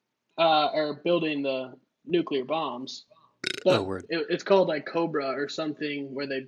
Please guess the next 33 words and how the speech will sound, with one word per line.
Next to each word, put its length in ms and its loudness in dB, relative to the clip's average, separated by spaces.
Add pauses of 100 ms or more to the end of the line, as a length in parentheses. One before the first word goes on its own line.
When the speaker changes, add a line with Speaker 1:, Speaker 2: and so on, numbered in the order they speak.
Speaker 1:
brought 380 -2
Nazis 600 -4
covertly, 680 -6 (140)
Nazi 280 -4
scientists, 600 -10 (200)
to 100 -2
work 220 -2
at 120 -4
nasa. 500 -10 (640)
And 180 0
it's 200 -4
Speaker 2:
Oh, 60 2
Speaker 1:
based 220 6
on, 120 4
Speaker 2:
shit. 220 -2
Speaker 1:
it's 220 0 (200)
loosely 380 8
based 340 -4
in 120 -2
truth, 480 0
and 100 -6
it's 120 -8
called 280 -2
Hunters 480 4
because 380 -2
it 100 -2
was 160 -4
a 60 -10
group 360 -8 (120)
of, 440 -4
uh, 180 -4 (200)
Jewish 320 -4
Americans 760 -4